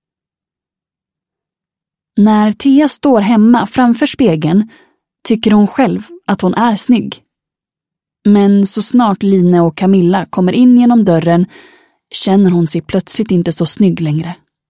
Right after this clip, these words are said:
Tia lutar sig över sin teckning och låtsas som ingenting. Magnus kommer in i klassrummet tillsammans med en grupp andra killar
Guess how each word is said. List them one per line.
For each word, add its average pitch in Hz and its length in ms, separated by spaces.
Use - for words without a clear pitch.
Tia 190 360
lutar 180 420
sig 202 220
över 175 180
sin 175 180
teckning 233 600
och 190 160
låtsas - 720
som 196 200
ingenting. 170 680
Magnus 202 720
kommer 202 260
in 190 180
i 175 40
klassrummet 175 680
tillsammans 202 640
med 180 60
en 175 100
grupp 175 200
andra 220 360
killar 185 500